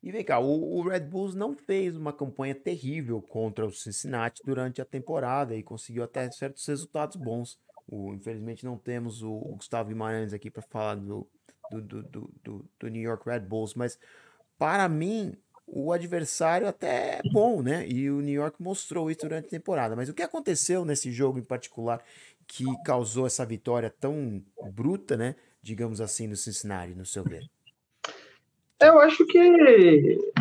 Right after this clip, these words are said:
Speaker 2: o Cincinnati é muito superior ao New York Red Bulls. O New York Red Bulls é uma equipe muito jovem, é uma equipe que eu acho que já fez, já conseguiu,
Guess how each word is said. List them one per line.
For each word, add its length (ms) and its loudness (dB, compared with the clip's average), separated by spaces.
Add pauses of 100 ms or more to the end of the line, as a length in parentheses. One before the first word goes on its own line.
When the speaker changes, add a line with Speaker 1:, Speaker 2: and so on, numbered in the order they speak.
Speaker 2:
o 60 8
Cincinnati 680 10 (520)
é 120 10
muito 260 12
superior 480 12
ao 180 12
New 120 12
York 260 10
Red 100 8
Bulls. 200 10
O 40 12
New 100 12
York 180 12
Red 140 8
Bulls 180 10
é 40 12
uma 80 12
equipe 220 8
muito 260 10
jovem, 600 12 (320)
é 60 6
uma 120 10
equipe 320 6
que 120 8
eu 80 12
acho 260 10
que 120 8
já 180 10
fez, 720 10
já 100 8
conseguiu, 720 10